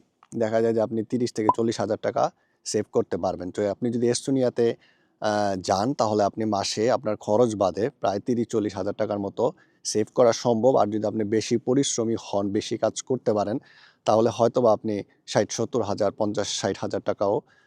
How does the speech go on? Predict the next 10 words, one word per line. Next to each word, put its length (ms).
আহ, 480
সেভ 300
করা 180
সেখানে 400
সম্ভব। 340
আহ, 240
আচ্ছা, 160
এস্তোনিয়াতে 500
আপনারা 340
নিজের 420